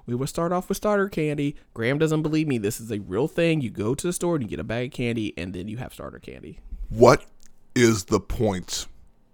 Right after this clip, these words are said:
Speaker 2: of trick-or-treating if you're just gonna buy the candy before you start?
Speaker 1: First of all, it's, like, a really cheap bag of candy. It's not, like, expensive.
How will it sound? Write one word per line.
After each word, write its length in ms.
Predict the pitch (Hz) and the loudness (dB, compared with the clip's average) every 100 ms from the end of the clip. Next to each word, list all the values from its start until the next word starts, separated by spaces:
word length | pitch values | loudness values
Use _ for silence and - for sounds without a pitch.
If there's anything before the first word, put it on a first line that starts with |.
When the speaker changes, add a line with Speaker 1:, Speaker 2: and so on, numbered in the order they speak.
| - _ | -20 _
Speaker 2:
of 120 | 101 | -4
trick-or-treating 760 | - - 110 - 87 73 78 - | -4 -4 -4 -2 -2 -4 -10 -10
if 140 | - | -6
you're 80 | 92 | -4
just 100 | - | -4
gonna 140 | 90 80 | -4 -6
buy 380 | - 73 85 | -2 2 2
the 100 | 85 | 0
candy 300 | 78 78 76 | -6 -8 -10
before 240 | 69 - - | -12 -14 -12
you 40 | |
start? 260 | - - - _ _ _ _ _ _ - - - - - | -10 -10 -12 _ _ _ _ _ _ -20 -18 -16 -16 -8
Speaker 1:
First 260 | 135 185 - | -6 -6 -6
of 80 | 104 | -6
all, 320 | 53 50 - - _ _ | -8 -12 -16 -20 _ _
it's, 220 | 113 - | -10 -6
like, 200 | 104 - - | -8 -8 -12
a 60 | |
really 300 | 107 110 143 | -6 -2 0
cheap 280 | 175 175 147 | -2 -6 -2
bag 220 | 143 139 | 0 2
of 80 | 151 | 0
candy. 400 | - 127 107 101 | -4 -8 -8 -12
It's 100 | 104 | -10
not, 180 | 120 110 | -8 -4
like, 200 | 120 123 | -4 -6
expensive. 720 | - - 131 104 71 87 107 | -14 -8 -8 -8 -12 -16 -18